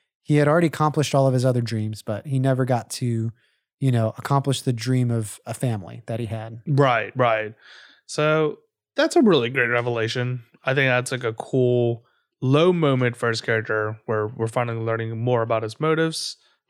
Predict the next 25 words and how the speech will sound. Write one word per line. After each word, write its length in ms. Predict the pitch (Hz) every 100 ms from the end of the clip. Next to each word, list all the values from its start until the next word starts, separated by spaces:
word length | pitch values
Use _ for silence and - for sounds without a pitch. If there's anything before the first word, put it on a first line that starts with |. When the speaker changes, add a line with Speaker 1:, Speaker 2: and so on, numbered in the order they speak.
| _
Speaker 2:
And 500 | 110 113 113 113 117 113 _ -
yeah, 200 | 156 240 - _ _ _ _ _
pick 180 | 139 -
more 160 | 123
into 180 | 117 113
that 180 | 120 117
once 180 | 117 -
we 80 | 113
get 120 | 120
into 240 | 151 208
it. 260 | 208 170 _
But 420 | 120 113 113 - -
continuing 500 | 120 117 123 117 117
forward, 640 | - 262 139 107 104 113 - _
it 160 | 165
is 340 | 185 185 180 -
the 180 | 147 151
Morel 420 | 147 147 151 135
hunt, 360 | 127 110 110 -
which 480 | - 170 190 - - - - - _ _ -
Ruth 240 | 151 226
Ann 320 | 180 151 147
is 180 | 147 127
actually 360 | 143 170 214 220
leading. 480 | 285 302 117 107